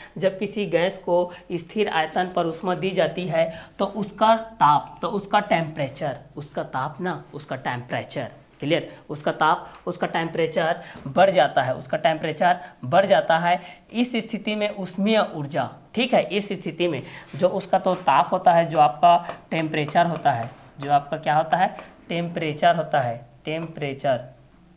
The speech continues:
temperature जो होता है, temperature, ठीक है। यहाँ पर क्या होता है आप लोगों का टेम्परेचर होता है,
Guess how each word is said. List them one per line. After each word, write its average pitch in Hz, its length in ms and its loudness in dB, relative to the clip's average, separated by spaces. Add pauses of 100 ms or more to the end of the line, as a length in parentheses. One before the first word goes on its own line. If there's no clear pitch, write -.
(360)
temperature 156 680 -2
जो 151 100 -2
होता 139 200 -4
है, 127 200 -4
temperature, 147 760 -4 (400)
ठीक 202 160 -4
है। 175 100 0
यहाँ 147 240 -2
पर 165 80 -2
क्या 165 140 0
होता 165 180 0
है 160 60 4
आप 156 140 2
लोगों 165 160 -2
का 175 140 2 (420)
टेम्परेचर 165 680 0
होता 160 260 -2
है, 120 200 -6